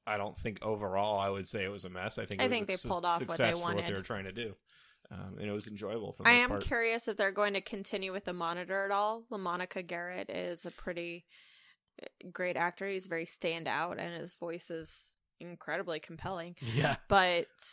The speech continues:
Speaker 2: I, I don't know w-, what need they would have for him here. So while it would be sad to see him go, it, I
Speaker 1: He did get a lot to do in the Arrow
Speaker 2: Exactly.
Speaker 1: episodes
Speaker 2: He
Speaker 1: leading
Speaker 2: did
Speaker 1: up,
Speaker 2: ton.
Speaker 1: so, you know, it's not like he was just a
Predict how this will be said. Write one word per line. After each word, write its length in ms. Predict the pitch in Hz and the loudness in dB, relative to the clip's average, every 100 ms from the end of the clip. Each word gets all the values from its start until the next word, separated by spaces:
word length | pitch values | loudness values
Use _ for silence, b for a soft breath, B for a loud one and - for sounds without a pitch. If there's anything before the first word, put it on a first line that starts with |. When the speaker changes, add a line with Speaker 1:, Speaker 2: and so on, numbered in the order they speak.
| - - | -2 8
Speaker 2:
I, 160 | 175 - | 8 10
I 80 | 196 | 8
don't 140 | 202 190 | 8 6
know 340 | 185 180 170 202 220 _ - | 4 2 -4 -14 -18 _ -8
w-, 120 | - _ - | -8 _ -10
what 220 | 185 185 | -2 -2
need 300 | 185 190 226 202 | 0 2 4 6
they 100 | 180 | 6
would 120 | 185 | 4
have 300 | 156 160 165 - - _ _ - | 4 2 0 -12 -14 _ _ -8
for 100 | 180 | -6
him 100 | 180 | -4
here. 240 | 180 170 180 | -4 -4 -2
So 220 | 180 170 B B B - | -2 -4 B B B 6
while 280 | 190 190 | 8 8
it 180 | 190 196 | 6 2
would 140 | 196 180 | 2 2
be 120 | 190 | 0
sad 600 | - 202 190 190 185 185 _ _ _ - - | 4 8 8 8 4 -6 _ _ _ -10 -4
to 140 | 190 | -2
see 180 | - 202 | 0 0
him 200 | 190 175 | 0 -4
go, 420 | 175 170 202 269 _ - | 0 0 0 -4 _ -8
it, 220 | 185 - _ - | -6 -6 _ -8
I 440 | 165 170 170 160 160 _ | -6 -4 -6 -12 -16 _
Speaker 1:
He 120 | - 160 | -8 -2
did 180 | 175 170 | -2 0
get 100 | 127 | 0
a 60 | 113 | 2
lot 180 | 117 | 0
to 100 | 110 | -2
do 280 | 107 110 107 | -2 0 0
in 100 | 101 | -2
the 120 | 104 - | 0 4
Arrow 180 | 123 | 6
Speaker 2:
Exactly. 320 | 127 196 202 - | 8 8 8 4
Speaker 1:
episodes 360 | - 196 202 | 0 -2 0
Speaker 2:
He 80 | 254 | 2
Speaker 1:
leading 140 | 330 262 - | 4 4 2
Speaker 2:
did 20 | |
Speaker 1:
up, 140 | 98 | -2
Speaker 2:
ton. 320 | - 226 226 208 | 0 4 4 4
Speaker 1:
so, 520 | 104 101 98 98 101 - | 4 2 0 -4 -8 -12
you 140 | 135 113 | -6 -4
know, 140 | 98 | -2
it's 160 | 110 - | -2 -2
not 140 | 131 | 0
like 140 | 110 - | 0 -2
he 100 | 113 | -4
was 160 | 98 | -4
just 300 | - 120 - | -2 0 0
a 300 | 101 92 90 | 0 -2 -4